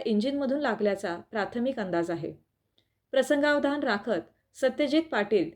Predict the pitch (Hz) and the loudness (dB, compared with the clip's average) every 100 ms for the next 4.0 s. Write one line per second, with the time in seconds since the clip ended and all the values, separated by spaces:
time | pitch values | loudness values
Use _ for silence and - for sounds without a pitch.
0 | _ 220 220 214 214 269 277 294 285 208 | _ -4 0 2 2 2 2 2 0 0
1 | 220 214 226 226 240 240 202 156 - _ | 0 0 0 -2 0 2 0 -2 -12 _
2 | _ - 240 233 233 277 269 208 214 233 | _ -2 0 0 0 0 4 4 4 2
3 | 226 202 196 277 254 202 190 202 202 151 | 2 2 2 0 0 0 0 0 0 -2